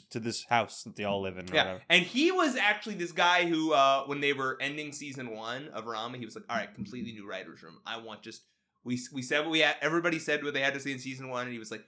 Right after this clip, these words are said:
Speaker 2: "We got a new experience, we got a new show. Let's go to season two."
Speaker 1: And they
Speaker 2: and
Speaker 1: do
Speaker 2: then
Speaker 1: elevate season to season, and,
Speaker 2: Yeah.
Speaker 1: and, and sort of the themes they're talking about, the stories they tell, they're always different, which is really awesome.
Speaker 2: Yeah, yeah. So talking about the, the,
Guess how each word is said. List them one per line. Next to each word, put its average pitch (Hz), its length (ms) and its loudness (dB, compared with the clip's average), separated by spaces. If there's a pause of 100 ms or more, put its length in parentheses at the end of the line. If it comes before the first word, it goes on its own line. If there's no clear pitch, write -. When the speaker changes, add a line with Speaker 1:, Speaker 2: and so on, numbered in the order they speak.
(160)
Speaker 2:
"We 151 100 0
got 202 160 8
a 196 40 4
new 214 140 4
experience, 262 640 0
we 160 60 -6
got 185 180 2
a - 20 0
new 202 140 2
show. 311 340 6
Let's 151 220 2
go 190 100 0
to 190 80 0
season 196 320 -4
two." 202 200 -6
Speaker 1:
And 117 100 0
they 120 40 6
Speaker 2:
and - 80 4
Speaker 1:
do 190 120 12
Speaker 2:
then 131 80 10
Speaker 1:
elevate 110 360 6
season 95 280 -4
to 98 80 -8
season, - 440 -10
and, 110 200 -4
Speaker 2:
Yeah. 180 160 6
Speaker 1:
and, - 80 -4
and 110 100 -2
sort 123 160 6
of 110 60 0
the 101 60 -6
themes 135 260 4
they're 135 80 2
talking 120 380 6
about, 110 180 0
the 104 60 -6
stories 113 360 2
they 107 100 0
tell, 104 280 2
they're 113 160 4
always 143 260 8
different, - 340 -4 (300)
which 104 160 -6
is 107 60 -4
really 113 200 2
awesome. 101 300 -2
Speaker 2:
Yeah, 131 100 2
yeah. 127 140 4 (160)
So 180 100 -8
talking 262 380 6
about 233 220 6
the, 165 180 -4
the, 151 160 2